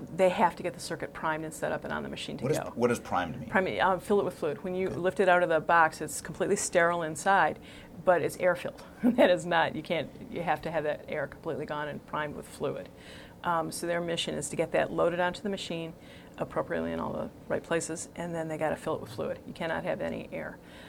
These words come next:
Speaker 1: Um, and so they have to circulate it. We have a bridge built into the circuit so they can run that fluid through there to clear every bit of air out of it. They're the only people at the scene that can do that.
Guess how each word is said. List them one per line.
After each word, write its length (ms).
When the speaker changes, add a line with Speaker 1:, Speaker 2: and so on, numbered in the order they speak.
Speaker 1:
Um, 180
and 120
so 100
they 80
have 140
to 260
circulate 560
it. 60
We 80
have 120
a 60
bridge 480
built 240
into 160
the 80
circuit 380
so 100
they 80
can 220
run 160
that 160
fluid 320
through 160
there 200
to 100
clear 300
every 240
bit 160
of 80
air 180
out 140
of 80
it. 140
They're 140
the 100
only 160
people 240
at 80
the 60
scene 240
that 100
can 140
do 200
that. 240